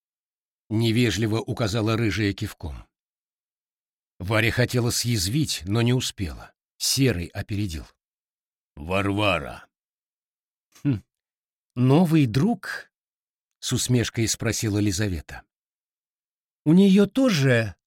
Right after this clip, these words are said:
коня съел". "Не твое дело", с внезапной злостью отрезал волк, вставая между Варей и Рыжей.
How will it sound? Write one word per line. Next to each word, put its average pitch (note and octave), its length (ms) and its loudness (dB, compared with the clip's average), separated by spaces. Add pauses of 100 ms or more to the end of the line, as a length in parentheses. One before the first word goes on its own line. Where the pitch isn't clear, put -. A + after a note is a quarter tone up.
(200)
коня D3 480 2
съел". G#2 520 -2 (360)
"Не G#2 320 0
твое B2 440 2
дело", F#2 540 -2 (1080)
с - 160 -8
внезапной G#2+ 600 -2
злостью G#2 760 -2
отрезал A2 500 -2
волк, A#2 440 -4 (280)
вставая G#2+ 480 -2
между G#2 320 -2
Варей G#2+ 320 0
и A#2 180 -6
Рыжей. F#2+ 460 -8